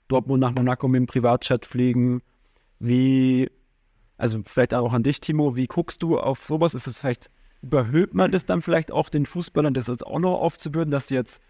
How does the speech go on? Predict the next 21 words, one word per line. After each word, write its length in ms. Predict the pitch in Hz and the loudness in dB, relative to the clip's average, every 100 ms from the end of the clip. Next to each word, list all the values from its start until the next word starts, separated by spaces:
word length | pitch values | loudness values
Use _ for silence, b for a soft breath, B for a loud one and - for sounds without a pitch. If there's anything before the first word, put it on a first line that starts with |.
| _ | _
dass 100 | - | -8
jetzt 180 | 131 120 | -6 -2
jeder 260 | 131 165 160 | 2 4 2
Fußballer 440 | - 170 - 143 | 0 -4 2 2
da 120 | 127 | 2
jetzt 160 | 123 - | -2 -2
ein 240 | 127 120 | -2 0
krasses 420 | 113 127 - 110 117 | -2 -6 -6 -6 -2
Role 200 | 113 165 | 0 2
Model 260 | 170 165 | 2 0
sein 300 | 156 156 156 | 0 0 0
müsste, 220 | 160 - | -2 -2
weil 80 | 127 | -2
im 60 | 123 | 0
Endeffekt 340 | 131 131 131 | 0 0 -2
sind's 220 | - 127 113 | 0 -2 -2
ja 80 | |
auch 200 | 104 143 | -2 -2
nur 120 | 165 160 | 0 2
Menschen, 340 | 160 165 143 | 2 2 -2
oder 280 | 135 135 | 0 0